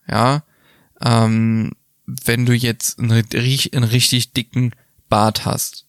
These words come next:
Ähm, das ist einfach so die Begründung. Und da macht man's halt auch, auch, vielleicht auch einfach aus, ähm, erstens mal Sicherheit der Passagiere. Ich meine, du gefährdest dich ja nicht nur selbst, sondern auch die Passagiere selbst.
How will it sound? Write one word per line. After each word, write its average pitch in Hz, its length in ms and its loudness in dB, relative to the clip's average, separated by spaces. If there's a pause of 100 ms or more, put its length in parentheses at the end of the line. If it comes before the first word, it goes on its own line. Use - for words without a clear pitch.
Ähm, 113 540 -2 (720)
das - 340 -2
ist 127 140 2
einfach 120 260 0
so 117 140 2
die 107 80 0
Begründung. 160 640 2 (1400)
Und 110 440 0
da 110 60 0
macht 107 320 -2
man's 104 160 2
halt 98 80 2
auch, 104 260 -2 (120)
auch, 107 240 0 (200)
vielleicht 117 340 2
auch 107 100 -2
einfach 117 320 -2
aus, 113 500 -2
ähm, 104 240 -2 (100)
erstens 120 360 0
mal 110 420 2 (520)
Sicherheit 120 500 2
der 113 60 0
Passagiere. 110 580 0
Ich 113 80 -2
meine, 113 160 2
du 110 60 -4
gefährdest 113 400 0
dich 110 100 0
ja 110 80 4
nicht 110 180 0
nur 107 120 0
selbst, 113 280 2
sondern 113 240 2
auch 107 160 -2
die 117 140 -2
Passagiere 107 600 0
selbst. 120 440 0